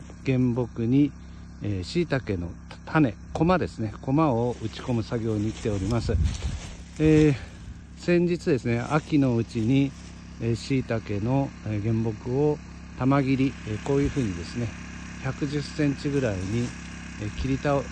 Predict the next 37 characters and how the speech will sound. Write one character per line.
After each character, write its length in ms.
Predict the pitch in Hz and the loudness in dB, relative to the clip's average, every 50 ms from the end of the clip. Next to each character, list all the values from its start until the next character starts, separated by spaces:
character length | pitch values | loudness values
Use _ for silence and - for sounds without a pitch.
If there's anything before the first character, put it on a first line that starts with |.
| - - | -8 -6
切 80 | - 131 | -4 -2
り 80 | 139 | -2
揃 280 | 131 - 160 151 160 151 | 0 2 2 4 6 4
え 60 | 120 | 4
て 140 | - - 104 | 2 0 -2
お 60 | 92 | -2
り 60 | 92 | 0
ま 160 | 98 107 104 | 0 0 -2
す。 120 | 104 104 104 - - - - - - - - - - - - - - | -2 -4 -6 -8 -10 -12 -12 -12 -12 -12 -12 -12 -12 -12 -12 -2 2
こ 80 | 165 | 2
れ 120 | 156 165 165 | 4 6 6
に 120 | 170 170 | 6 4
対 240 | 151 165 165 170 170 | 4 4 4 4 2
し 140 | 151 - - | 2 2 4
て 140 | - 147 135 - - 127 | 4 4 4 4 2 4
今 180 | 127 131 143 139 | 4 6 6 4
か 160 | - - 135 | 4 4 4
ら 120 | 127 120 113 - - - 120 120 | 4 4 2 2 0 0 4 6
ド 80 | 147 156 | 8 8
リ 160 | 143 143 127 | 8 8 6
ル 120 | 113 113 | 4 4
で 100 | 104 110 | 2 2
穴 260 | 104 107 123 147 143 | 4 4 4 6 6
を 140 | 127 113 104 95 98 | 6 4 4 2 0
開 160 | 98 - 117 | 0 0 0
け 0 | |
て 140 | 101 127 117 | 2 2 2
で 120 | 95 87 | 2 0
す 220 | 82 - - 123 135 | -2 -2 0 2 4
ね、 160 | 160 165 156 - - - - - - - - - - - - - | 6 6 6 4 0 -2 -4 -4 -2 0 0 0 0 0 0 0
え 160 | 117 117 113 | 2 4 4
ー、 1300 | 110 110 104 101 113 117 - - - - - - - - - - - - - - - - - - - - | 4 4 4 2 2 0 0 -2 -2 -4 -4 -4 -4 -4 -2 -2 -2 -2 -4 -2 0 2 2 2 2 4
コ 60 | 135 | 6
マ 160 | 131 143 131 120 | 6 6 6 6
を 40 | 110 | 6
打 100 | 101 113 | 6 4
っ 40 | - | 4